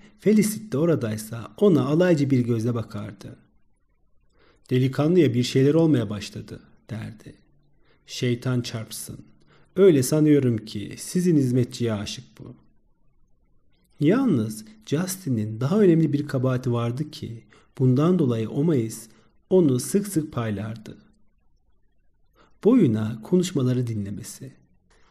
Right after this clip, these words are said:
Mesela Bayan Homais pazar günleri pamuklu bezden bol kılıfları sırtlarıyla çekerek koltuklarda uyuyan çocukları alması için onu salona çağırınca dışarı çıkarmak pek güç olurdu.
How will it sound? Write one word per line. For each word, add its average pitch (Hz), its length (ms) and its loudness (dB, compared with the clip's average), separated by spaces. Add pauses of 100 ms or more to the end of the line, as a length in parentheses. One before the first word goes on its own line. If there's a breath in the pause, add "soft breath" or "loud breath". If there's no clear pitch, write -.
(200)
Mesela 147 800 0 (220 soft breath)
Bayan 139 260 2
Homais 139 760 -2 (180)
pazar 135 380 0
günleri 113 640 0 (400 soft breath)
pamuklu 143 480 2
bezden 123 500 2
bol 196 220 4
kılıfları 113 760 -6
sırtlarıyla 151 760 -2
çekerek - 680 -6 (260 soft breath)
koltuklarda 151 720 -2
uyuyan 139 320 0
çocukları 135 500 -2
alması 123 480 -2
için 107 460 -8 (300 loud breath)
onu 123 480 2
salona 147 400 0
çağırınca 123 800 -2 (100)
dışarı 185 360 2
çıkarmak 123 580 -4
pek 190 220 -2
güç - 180 -10
olurdu. - 460 -14